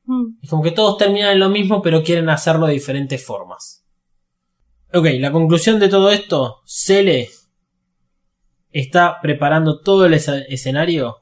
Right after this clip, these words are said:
Speaker 2: para dar su golpe final. O sea, para ellos efectuar el plan, que es el plan de complementación humana, o el de instrumentalización, como les aparezca a cualquiera de ustedes, eh, ellos están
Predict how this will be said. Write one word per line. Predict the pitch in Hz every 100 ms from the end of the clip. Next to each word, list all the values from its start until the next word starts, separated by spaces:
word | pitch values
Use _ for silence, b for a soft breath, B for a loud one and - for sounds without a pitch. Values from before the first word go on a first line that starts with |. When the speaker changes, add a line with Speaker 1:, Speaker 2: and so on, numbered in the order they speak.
| _
Speaker 2:
para | 117 127
dar | 131
su | 131 123
golpe | 127 120
final. | 117 95 - _ _ _
O |
sea, | - 123
para | 131 131 131 - _ - - _ - -
ellos | 180 180 185 185 - - _ _
efectuar | 131 131 135 - 175 175
el | 165 156
plan, | 165 170 165
que | 135
es | 131
el | 120 120
plan | 156 165
de | 156
complementación | 156 147 147 147 147 160
humana, | 170 185 180 202 202 _ _ -
o | 117
el | 120
de | 120
instrumentalización, | 120 120 131 127 127 127 131 127 135 170 165 165 156
como | 113 113 110
les | 113 123
aparezca | - 131 147 151
a |
cualquiera | 147 147 156
de | 156
ustedes, | 175 175 - _ _ _ _ _ -
eh, | 131 127 - -
ellos | 165 175 151
están | 147 - 165 170